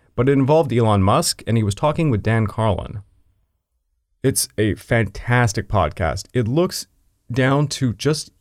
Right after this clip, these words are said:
even the fuel used by these aircraft and how the Americans had a octane level in their gas that just gave them an advantage over all of their enemies. It, it's really, it's a fascinating podcast. I can't recommend it enough. And I think if you go over to, uh, Dan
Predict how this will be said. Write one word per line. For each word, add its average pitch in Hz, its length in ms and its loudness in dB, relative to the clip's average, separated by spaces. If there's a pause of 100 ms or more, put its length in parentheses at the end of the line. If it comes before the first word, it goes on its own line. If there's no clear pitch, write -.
(160)
even 165 240 0
the 143 80 0
fuel 139 560 -2
used 101 360 0
by 107 160 2
these 92 160 -2
aircraft 113 420 0
and 110 100 0
how 147 80 2
the 165 120 0
Americans 151 560 0
had 131 320 0
a 101 340 0 (160)
octane 143 500 0
level 139 280 0
in 110 160 0
their 104 160 4
gas 95 480 0
that 110 100 -2
just 104 220 -4
gave 117 140 0
them 123 120 2
an 104 80 2
advantage 98 480 0
over 95 200 -4
all 101 260 2
of 95 80 -2
their 85 100 0
enemies. 117 540 0
It, 110 180 0
it's 117 160 -4
really, 135 260 2
it's 98 120 -2
a 113 40 0
fascinating 131 580 0
podcast. 98 500 0
I 98 60 -4
can't 131 220 -2
recommend 101 380 0
it 90 80 0
enough. 107 400 0
And 110 160 0
I 107 80 2
think 139 300 0
if 113 100 -2
you 113 80 0
go 107 220 2
over 104 200 0
to, 95 400 -4
uh, - 120 -4
Dan 104 460 2